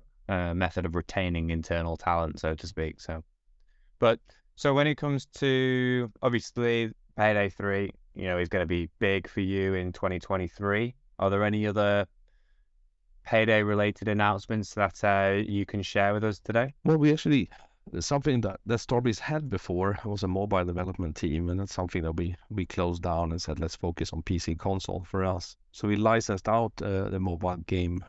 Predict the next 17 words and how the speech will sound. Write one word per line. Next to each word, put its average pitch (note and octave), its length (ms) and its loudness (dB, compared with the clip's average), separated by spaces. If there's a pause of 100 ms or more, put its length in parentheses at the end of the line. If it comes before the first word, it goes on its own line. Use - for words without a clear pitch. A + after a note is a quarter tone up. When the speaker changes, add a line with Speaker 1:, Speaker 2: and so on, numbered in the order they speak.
Speaker 2:
uh, G2 180 -4
to E2+ 520 -2
a, E2 420 -2
a F2+ 40 0
partner, C#3 580 0
um, G2+ 360 0
in, F#2+ 320 0
um, F2 200 -4 (560)
Canada A#2 520 -2
called - 200 -10
Pop A2+ 180 -4
Bridge. A#2+ 360 -2 (500)
So - 140 -2
they G#2+ 120 6
have A2 140 2
actually G2 360 0
have F#2+ 260 2